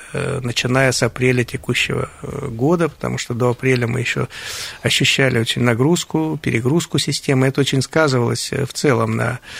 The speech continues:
ситуации, потому что гражданам была недоступна профилактическая помощь, высокие технологии, операции задерживались,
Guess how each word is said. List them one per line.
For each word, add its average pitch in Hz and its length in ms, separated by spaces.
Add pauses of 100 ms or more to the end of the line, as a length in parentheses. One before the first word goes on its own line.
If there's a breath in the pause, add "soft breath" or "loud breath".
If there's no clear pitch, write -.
(200 loud breath)
ситуации, 139 640
потому 120 340
что - 180
гражданам 127 480
была 120 180
недоступна 123 580
профилактическая 135 960
помощь, 131 420
высокие 139 280
технологии, 131 960
операции 135 720 (300 loud breath)
задерживались, 131 880